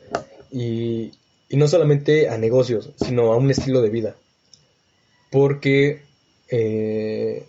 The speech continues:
hay gente que fitness, por ejemplo, es,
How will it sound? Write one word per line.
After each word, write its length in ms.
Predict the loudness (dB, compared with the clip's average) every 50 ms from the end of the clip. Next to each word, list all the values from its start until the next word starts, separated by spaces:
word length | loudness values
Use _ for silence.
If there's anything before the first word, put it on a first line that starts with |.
| _ _ -2
hay 160 | 0 0 0
gente 720 | 0 0 0 0 0 0 2 2 2 2 2 -2 -6 -12 _ _ _ -6
que 800 | -4 -2 0 0 -2 -2 -2 -4 -4 -4 -6 -6 -8 -10 -14 _ _ _ _ _ _ _ _ _ _ _ _ -16 -4
fitness, 460 | -2 -2 2 2 4 4 4 2 0
por 200 | 2 0 0 0
ejemplo, 540 | 2 -2 -2 -2 0 0 0 0 0 -2 -6 -4 -2
es, 360 | 0 0 0 -4 -6 -10